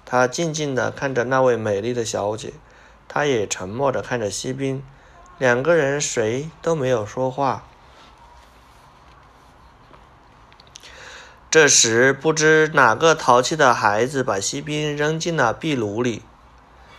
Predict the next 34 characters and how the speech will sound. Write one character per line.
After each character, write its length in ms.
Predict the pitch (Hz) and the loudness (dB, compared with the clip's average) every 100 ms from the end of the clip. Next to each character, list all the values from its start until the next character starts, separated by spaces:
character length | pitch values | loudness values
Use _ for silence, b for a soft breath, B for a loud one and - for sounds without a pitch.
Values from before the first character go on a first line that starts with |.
| B B B - | B B B -12
火 300 | - 120 135 | 0 2 4
焰 260 | 156 131 | 4 2
在 220 | 127 139 | 2 2
燃 240 | 117 107 123 | 4 2 0
烧， 420 | 143 139 139 156 170 - - - - - - | 2 2 2 -6 -18 -20 -20 -20 -20 -20 -10
热 180 | - 160 | 0 2
得 140 | 131 | 2
厉 240 | 139 139 120 | -2 -2 -2
害， 320 | 110 101 - - - - - | -4 -4 -8 -20 -20 -20 -10
可 180 | 113 | -6
西 180 | 101 - | -6 -6
滨 320 | 160 156 156 | -4 -6 -6
还 220 | 156 - 113 | -10 -10 -8
是 340 | - 135 123 | -8 -8 -6
站 280 | - 151 135 | -4 -2 0
在 100 | 127 | -2
那 160 | 139 131 | 0 -2
里 240 | 107 - - | -2 -10 -14
一 100 | 123 | -6
动 300 | 139 131 117 | -4 -4 -8
不 80 | - | -12
动。 240 | 123 127 - - _ _ _ B B B B B B - | -4 -4 -4 -18 _ _ _ B B B B B B -2
在 240 | 127 123 | 2 2
炉 220 | 110 127 | 2 -2
火 200 | 165 117 | 0 0
中， 380 | 95 117 117 123 | 0 -2 -2 -6
西 320 | - - 131 | -14 -8 -6
滨 400 | 131 135 131 135 - - _ _ - | -6 -6 -6 -8 -14 -20 _ _ -18
渐 240 | - 147 127 | -4 -2 -2
渐 300 | 135 127 107 | 0 -2 -2
开 180 | 123 123 | -4 -4
始 160 | 120 | -4
融 240 | 101 87 98 | -6 -6 -4
化， 300 | 123 113 | -2 -2